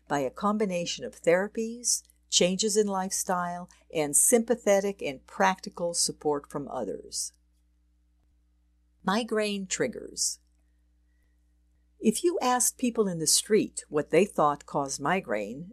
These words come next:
they would probably mention chocolate, cheese, stress, anxiety, some of the things most commonly associated with migraine attacks.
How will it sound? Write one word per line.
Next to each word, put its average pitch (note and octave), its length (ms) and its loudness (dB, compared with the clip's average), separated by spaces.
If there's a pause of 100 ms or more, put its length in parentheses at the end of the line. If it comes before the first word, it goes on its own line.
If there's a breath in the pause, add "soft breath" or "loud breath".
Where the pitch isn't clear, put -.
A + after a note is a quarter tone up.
they G#3+ 220 6
would G#3 240 0
probably A3+ 480 4
mention F3 560 0
chocolate, F3 680 4
cheese, D#3 800 0
stress, - 680 0 (280)
anxiety, C3+ 720 0 (400)
some F3 260 2
of D#3 140 -2
the C3+ 100 -10
things D3 540 -2
most F#3 360 0
commonly F#3 560 0
associated C#3+ 760 0
with B2+ 180 -8
migraine B2 460 -6
attacks. - 640 -2